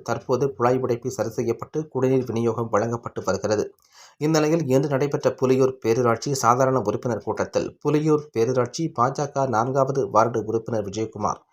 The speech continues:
கடந்த ஒரு வார காலமாக விநியோகிக்கப்படும் குடிநீரை பரிசோதனை செய்து அதன் அறிக்கையை வைத்து குடிநீர் தரமானதாக இல்லை என பேரூராட்சி கூட்டத்தில் தெரிவித்தார். இதனால் இரண்டாயிரத்தி இருபத்தைந்து இருபத்தி ஆறாம் ஆண்டு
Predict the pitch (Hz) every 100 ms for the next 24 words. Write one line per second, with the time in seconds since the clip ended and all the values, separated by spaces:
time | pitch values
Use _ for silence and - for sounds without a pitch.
0 | _ _ _ _ 143 143 147 117 143 151
1 | 147 135 127 127 123 123 135 113 120 127
2 | 127 123 113 110 - 113 117 113 - 104
3 | - 113 113 101 104 104 147 123 113 107
4 | - 127 113 101 101 101 - _ _ _
5 | _ _ _ 120 120 120 147 117 123 139
6 | 139 139 135 127 110 123 117 131 139 -
7 | 151 139 131 127 - 117 117 127 127 101
8 | 95 - - - _ _ _ - 131 143
9 | 156 135 139 143 139 139 113 127 143 135
10 | 123 120 135 120 127 131 127 98 113 127
11 | 113 113